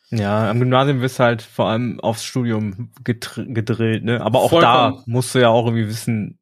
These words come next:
Speaker 1: was will ich eigentlich studieren? Und, äh, sich dann nur an seinen Leistungskursen zu orientieren, ist, äh,
Speaker 2: Mutig.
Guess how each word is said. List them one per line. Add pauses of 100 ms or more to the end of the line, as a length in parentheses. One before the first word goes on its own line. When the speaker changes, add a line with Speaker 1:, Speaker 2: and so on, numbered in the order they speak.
(260)
Speaker 1:
was
will
ich
eigentlich
studieren? (640)
Und,
äh,
sich
dann
nur
an
seinen
Leistungskursen
zu
orientieren,
ist,
äh, (1300)
Speaker 2:
Mutig.